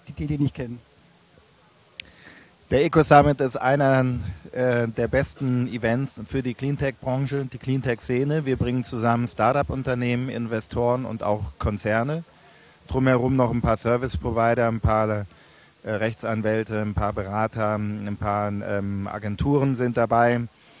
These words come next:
Speaker 2: Und, ähm, es ist ein ziemlich breites Themenspektrum, geht über die Mobilität der Zukunft, über die erneuerbaren Energien natürlich, die Energiespeicherung, aber auch grüne Software-Themen,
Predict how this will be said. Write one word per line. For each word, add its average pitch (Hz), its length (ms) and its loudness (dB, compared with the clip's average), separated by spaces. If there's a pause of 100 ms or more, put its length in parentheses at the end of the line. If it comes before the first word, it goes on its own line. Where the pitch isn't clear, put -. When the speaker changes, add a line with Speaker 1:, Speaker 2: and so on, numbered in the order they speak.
(440)
Speaker 2:
Und, 123 360 0
ähm, 120 380 4
es 110 120 -8
ist - 160 -10
ein 120 540 -2
ziemlich 135 540 -4 (180)
breites 139 480 4
Themenspektrum, 143 1160 0
geht 135 200 -6
über 127 200 2
die 123 120 -2
Mobilität 127 680 0
der 131 120 0
Zukunft, 131 680 0
über 120 220 -2
die 120 80 -2
erneuerbaren 120 720 0
Energien 127 640 -4
natürlich, 120 560 -4
die 117 160 -8
Energiespeicherung, 113 1200 -4 (680)
aber 131 260 2
auch 123 200 2
grüne 147 320 -2
Software-Themen, 139 1120 -4